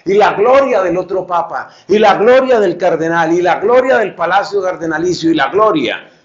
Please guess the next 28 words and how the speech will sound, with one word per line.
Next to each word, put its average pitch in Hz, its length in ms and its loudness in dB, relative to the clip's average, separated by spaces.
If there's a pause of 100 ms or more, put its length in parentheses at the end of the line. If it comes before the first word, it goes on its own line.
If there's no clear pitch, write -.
(240)
la 143 160 2
gloria 208 320 2
humana. 202 280 -2
¿Y 160 60 0
dónde 185 260 -4
queda 196 180 -4
la 170 100 -2
gloria 170 360 -2
de 156 60 0
Dios? - 580 -6 (3250)
Repito, 156 460 0
hay 135 80 4
gente 156 260 0
que 160 60 0
eso 160 180 -2
no 147 120 0
le 156 120 0
preocupa, 147 500 -2
pero 120 140 0
hay 131 80 2
mucha 170 340 0
gente 170 200 0
a - 20 0
la 139 140 -4
que 175 80 -4
sí - 160 -4
le 147 100 -2
preocupa. 87 600 -6